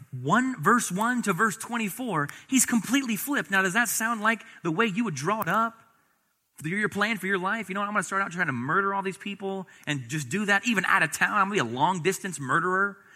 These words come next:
I'm gonna go do that." But then all of a sudden, I'm probably gonna flip. And that's gonna be, I'm just gonna kinda choose to do that.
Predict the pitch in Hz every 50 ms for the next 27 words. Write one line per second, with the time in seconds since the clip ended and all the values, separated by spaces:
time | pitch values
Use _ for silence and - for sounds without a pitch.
0 | - - 165 180 175 165 175 185 175 160 156 214 202 175 190 190 202 196 - -
1 | - - - 190 156 285 302 262 196 - - 254 247 226 208 - 269 233 202 185
2 | - 233 240 220 170 147 - - - 226 233 190 - - - - - _ _ _
3 | _ _ _ _ _ - 156 202 220 165 - 202 185 165 165 147 151 190 214 190
4 | - 196 180 147 - 214 170 143 - - - 240 233 220 175 - 165 156 226 208
5 | 165 135 98 78 76 -